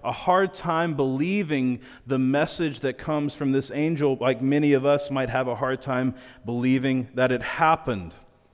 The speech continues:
And so let's read the story, and we're gonna talk about this idea of belief this morning,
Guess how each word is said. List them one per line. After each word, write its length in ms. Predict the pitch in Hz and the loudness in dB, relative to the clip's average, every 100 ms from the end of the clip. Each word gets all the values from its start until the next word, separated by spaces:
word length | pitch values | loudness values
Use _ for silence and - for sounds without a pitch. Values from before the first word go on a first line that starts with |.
| _ _ _ _ _ _ _ - - - | _ _ _ _ _ _ _ -20 -20 -16
And 100 | 120 | -4
so 180 | 151 151 | 4 6
let's 220 | 185 185 | 6 4
read 280 | 170 190 160 | 2 2 2
the 80 | 143 | 0
story, 420 | - 165 160 147 | 0 4 8 8
and 100 | 139 | 6
we're 60 | 139 | 2
gonna 120 | 131 | 0
talk 320 | - 160 156 | 2 0 2
about 200 | 143 131 | 2 2
this 180 | 135 143 | 0 2
idea 460 | 131 123 127 127 | 2 2 4 4
of 340 | 131 120 117 101 | 4 2 0 -2
belief 640 | 117 123 147 147 - - | -4 2 4 4 0 -16
this 280 | 123 127 - | -6 -6 -4
morning, 400 | 123 123 123 123 | -2 0 0 -2